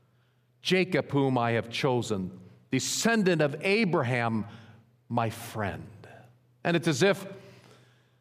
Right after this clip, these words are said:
Isaiah is, is helping them to remember the words back in Genesis chapter twelve,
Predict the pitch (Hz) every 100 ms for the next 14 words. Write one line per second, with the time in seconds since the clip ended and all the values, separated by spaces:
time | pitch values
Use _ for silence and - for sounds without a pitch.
0 | _ _ _ _ - 170 139 180 175 156
1 | 123 180 151 - - - - - - _
2 | _ - 185 185 170 160 151 156 151 180
3 | 170 143 139 170 170 151 117 107 156 156
4 | 131 151 160 - 135 - 165 - 135 143
5 | 165 151 120 -